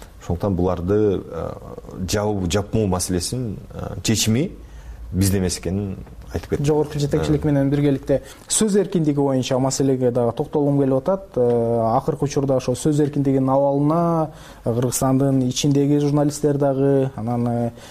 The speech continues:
Speaker 2: медиа уюмдар, эл аралык уюмдар дагы чөчүлүүсүн билдирген учурлар бар. Э, кыл-, журналисттерге карата кылмыш иштери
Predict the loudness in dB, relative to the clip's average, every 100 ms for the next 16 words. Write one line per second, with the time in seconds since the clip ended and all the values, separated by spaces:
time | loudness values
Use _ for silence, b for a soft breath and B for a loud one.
0 | B -6 -2 2 4 4 4 2 4 4
1 | 4 2 2 0 -2 -4 0 2 4 2
2 | 2 2 2 2 2 0 2 2 0 -2
3 | -2 2 2 2 0 2 2 0 0 2
4 | 2 2 2 2 2 2 2 2 2 2
5 | 2 0 0 0 2 2 2 0 0 0
6 | 0 0 0 2 4